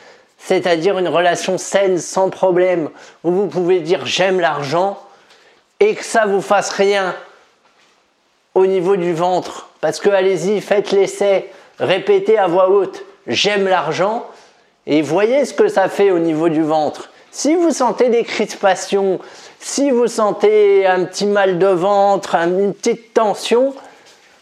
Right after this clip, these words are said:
ça veut dire que il faut détendre tout ça. Et comment on détend tout ça ?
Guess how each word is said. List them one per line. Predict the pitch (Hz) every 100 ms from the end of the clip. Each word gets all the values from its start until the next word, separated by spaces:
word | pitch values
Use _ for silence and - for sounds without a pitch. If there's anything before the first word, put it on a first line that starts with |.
| _ _ _ _
ça | - 196
veut | 196
dire | 226 - -
que | - 220 233 226 - - _ _ _ _ _
il | 208 185
faut | 226 254
détendre | 175 175 262 - 247 233 196 131 117 110 _
tout | - 165
ça. | - 151 120 - - - - - - - - -
Et | 185
comment | - 285 302 320 311
on | 220
détend | 196 208 233 226
tout | 226 190
ça ? | - 202 214 247